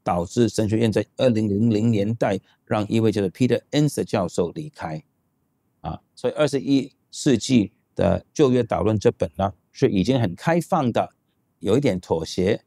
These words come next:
所以呢，所以呢，台北的校园团契出版社会出版，因为他们是喜欢出版一些比较新派的书的，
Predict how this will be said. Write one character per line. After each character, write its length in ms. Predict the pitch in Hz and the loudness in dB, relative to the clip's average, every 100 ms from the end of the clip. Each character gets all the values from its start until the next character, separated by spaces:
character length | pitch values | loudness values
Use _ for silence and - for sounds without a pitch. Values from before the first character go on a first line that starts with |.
| _ _ | _ _
所 280 | _ - 120 | _ -4 -2
以 120 | 139 | 0
呢， 240 | 113 143 160 _ _ _ | -2 -4 -6 _ _ _
所 460 | - - 117 104 202 | -18 -8 -2 2 2
以 160 | 147 | 2
呢， 240 | 92 127 180 _ _ _ | 0 -2 -4 _ _ _
台 200 | - 120 | -2 -2
北 240 | 143 87 | 0 -2
的 180 | 143 151 | -2 -6
校 320 | - 160 127 | -4 -2 -2
园 320 | 107 92 101 120 _ _ _ | 0 0 -2 -6 _ _ _
团 180 | - 101 | -2 -2
契 140 | 117 | 0
出 160 | 117 123 | 0 -2
版 160 | 80 | -2
社 160 | 80 101 | -4 -2
会 160 | 107 95 | 0 -2
出 180 | - | -2
版， 240 | 92 - 67 _ _ _ _ | -6 -6 -14 _ _ _ _
因 100 | 123 | -2
为 80 | 113 | -2
他 160 | - 127 | 0 0
们 100 | 120 | 0
是 140 | 123 | -2
喜 160 | 110 78 | -4 -4
欢 140 | 98 | -4
出 120 | - | -4
版 160 | 95 90 | -4 -2
一 40 | |
些 100 | 98 | -4
比 180 | 98 80 | -4 -4
较 140 | 98 | -4
新 220 | 90 101 95 | -4 -4 -4
派 160 | 92 | -6
的 80 | 82 | -10
书 240 | - 82 | -12 -14
的， 120 | 73 | -14